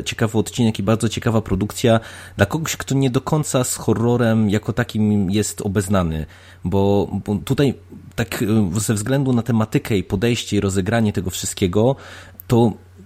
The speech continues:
równie dobrze można cały ten odcinek też, e, odebrać nie jako taką opowieść grozy, ale taką opowieść o kinie, o si-, o sile kina, o, o,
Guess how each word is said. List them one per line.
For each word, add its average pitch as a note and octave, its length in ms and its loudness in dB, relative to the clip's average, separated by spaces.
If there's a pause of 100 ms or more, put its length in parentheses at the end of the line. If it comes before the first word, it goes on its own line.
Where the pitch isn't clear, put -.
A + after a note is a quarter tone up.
(220)
równie C#3+ 440 0
dobrze C#3 440 0
można C3 520 0 (100)
cały C3+ 260 0
ten C3+ 140 0
odcinek B2+ 600 -2 (180)
też, - 320 -2
e, A2+ 140 2 (840)
odebrać A#2 420 0
nie C3 120 2
jako G2+ 440 2
taką G2 380 0
opowieść F#2+ 480 0
grozy, A2 540 0
ale G2+ 220 2
taką G2+ 440 0
opowieść G2 440 0
o F#2 80 -4
kinie, G#2+ 460 0
o F#2 80 0
si-, A2+ 340 0
o A2 80 -2
sile A2 340 2
kina, G#2+ 400 2
o, F2+ 340 0
o, G2 280 2